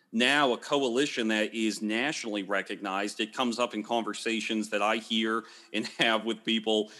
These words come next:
in, in all facets of the industry. Um, how that kinda came to be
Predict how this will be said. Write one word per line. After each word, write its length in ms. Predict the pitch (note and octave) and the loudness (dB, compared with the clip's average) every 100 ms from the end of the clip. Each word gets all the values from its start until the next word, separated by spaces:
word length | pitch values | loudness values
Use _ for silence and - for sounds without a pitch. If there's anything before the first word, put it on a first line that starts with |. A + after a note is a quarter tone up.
| - | -6
in, 220 | C3+ A#2 A#2 | 0 2 2
in 180 | B2+ A#2 | -2 -2
all 260 | A#2+ B2 | 2 2
facets 560 | B2 A#2+ A2+ A2+ G#2+ - | 2 0 0 -2 -6 -6
of 100 | G2 | -6
the 160 | G2+ | -2
industry. 720 | A2 B2+ C3 - F#2+ F#2 F2 D#2+ - - - | -2 -2 -4 -6 -4 -4 -6 -10 -20 -10 0
Um, 420 | A2+ G#2+ G#2+ G#2+ | 2 2 0 -4
how 320 | - E3 F3 | 0 2 2
that 440 | D3+ C3+ C#3 C#3 - | 2 0 0 -2 -4
kinda 240 | C#3 B2 | -4 -4
came 320 | - D#3 D#3+ | -2 -2 -2
to 100 | D3 | -4
be 540 | A#2+ C3+ C#3+ C#3 C3+ | -4 0 2 2 -2